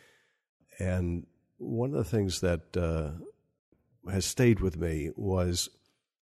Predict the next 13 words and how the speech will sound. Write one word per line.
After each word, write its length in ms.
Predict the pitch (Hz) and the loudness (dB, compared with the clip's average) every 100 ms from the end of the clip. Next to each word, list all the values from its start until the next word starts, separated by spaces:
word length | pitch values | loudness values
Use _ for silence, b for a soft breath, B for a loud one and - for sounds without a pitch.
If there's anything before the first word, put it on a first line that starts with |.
| - | -4
I 100 | 104 | -2
must 240 | 120 131 | 0 0
have 120 | 120 | 0
worked 220 | 101 95 - | 2 2 2
with 320 | 92 82 - | 0 0 -2
dozens 460 | 104 113 98 95 | 0 2 2 0
and 160 | 92 82 | 0 0
dozens 480 | 87 87 85 82 82 | 2 2 2 -4 -2
of 160 | 78 | -2
agents 560 | 82 82 82 67 76 - _ 214 - _ _ | 0 0 -2 -4 -8 -12 _ -20 -20 _ _
to 140 | - 92 | -6 -2
prosecute 640 | - 127 - 95 73 71 | 2 2 2 -2 -2 -4
him. 240 | - 52 | -6 -8